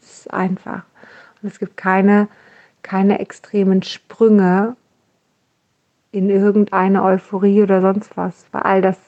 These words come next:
raubt wieder Kraft und bringt dich eigentlich, so denke ich, aus dem Sein wieder raus. Im Sein bist du einfach. Da gibt's nichts anderes. Du bist. Doch dazu brauchst du beide Körper,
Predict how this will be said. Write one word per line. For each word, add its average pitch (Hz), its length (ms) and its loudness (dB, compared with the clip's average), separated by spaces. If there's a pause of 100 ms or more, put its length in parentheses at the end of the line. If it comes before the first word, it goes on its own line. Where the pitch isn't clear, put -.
(140)
raubt 196 280 -4
wieder 190 160 0
Kraft 226 420 -6
und 180 120 -4
bringt 202 240 -6
dich - 240 -6
eigentlich, 247 580 0 (640)
so 202 120 -8
denke 180 320 -6
ich, 208 260 0 (500)
aus - 160 -4
dem 202 220 2
Sein 185 280 2
wieder 202 300 0
raus. 170 200 -10 (840)
Im 185 120 -6
Sein 202 500 0 (340)
bist - 280 -4
du - 80 2
einfach. 170 440 -4 (580)
Da 202 100 -10
gibt's - 300 -16
nichts 196 220 -6
anderes. 180 400 -4 (320)
Du 196 100 -8
bist. 185 400 -2 (500)
Doch 180 160 -14
dazu 190 360 -2
brauchst 185 320 -2
du 180 120 -2 (500)
beide 196 460 2
Körper, 196 680 -2